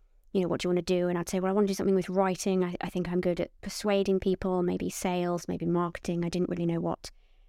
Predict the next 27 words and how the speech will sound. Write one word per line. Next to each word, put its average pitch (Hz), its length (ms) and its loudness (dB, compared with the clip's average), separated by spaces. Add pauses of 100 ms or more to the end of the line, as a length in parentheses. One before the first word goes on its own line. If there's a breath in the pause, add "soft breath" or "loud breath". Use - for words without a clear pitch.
(140)
And 190 80 -4
she 214 80 2
said, 202 60 -2
"Well, 208 80 4
you 202 60 4
might 202 100 4
as - 100 -4
well 185 100 0
wanna 175 140 0
be 175 100 0
an 170 80 2
astronaut. 165 560 -4 (200)
You - 80 -4
know, 175 60 2
you 175 60 4
need 185 140 4
to - 60 -8
go 185 100 2
and 180 80 2
work 175 200 -2
in 170 60 0
a 160 40 -2
shop." - 460 -2 (640)
Um, 170 340 -2
the 202 140 4
idea 196 220 4
of 175 80 -2